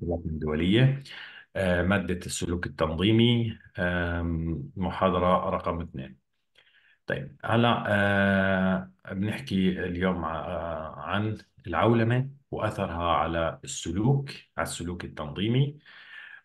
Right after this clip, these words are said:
آه، أول شيء لنعرف إيش هي العولمة. مين منكم بيعرف إيش هي العولمة؟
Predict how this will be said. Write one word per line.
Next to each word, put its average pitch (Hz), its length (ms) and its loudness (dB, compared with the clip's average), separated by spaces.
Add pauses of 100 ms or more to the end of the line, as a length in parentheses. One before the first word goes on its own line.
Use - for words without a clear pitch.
(160)
آه، 92 320 2
أول 123 320 2
شيء 117 320 0
لنعرف 98 680 -4
إيش 107 260 -6
هي 87 160 -2
العولمة. 73 680 -8 (340)
مين 107 200 -2
منكم 95 400 0
بيعرف 85 380 0
إيش 92 240 -6
هي 80 140 -4
العولمة؟ 104 580 -2